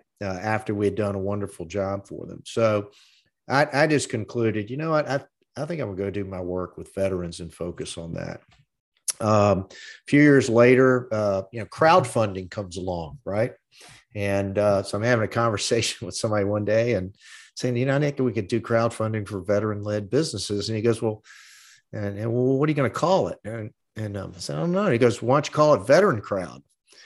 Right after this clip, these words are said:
And I thought about it for about sixty seconds and went and got, got on GoDaddy and bought the U R L. And, you know, that, that,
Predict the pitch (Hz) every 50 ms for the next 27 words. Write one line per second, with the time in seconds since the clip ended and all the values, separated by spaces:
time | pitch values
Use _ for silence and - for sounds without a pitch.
0 | - _ - 123 131 - 151 139 135 127 117 135 131 131 135 123 - - 123 107
1 | 95 113 98 87 - _ - - - - - 160 151 - - - 135 - - 135
2 | 127 123 120 - 151 139 135 - 120 110 110 123 127 120 123 113 123 120 123 117
3 | - - _ _ - - - _ _ - 127 123 135 135 131 110 101 90 120 127
4 | 135 120 123 120 123 120 120 123 120 104 90 117 123 123 120 - 117 107 117 127
5 | 127 117 117 110 107 110 120 143 147 135 123 117 107 107 104 110 110 - 123 127
6 | 117 110 120 131 127 127 - - 131 123 117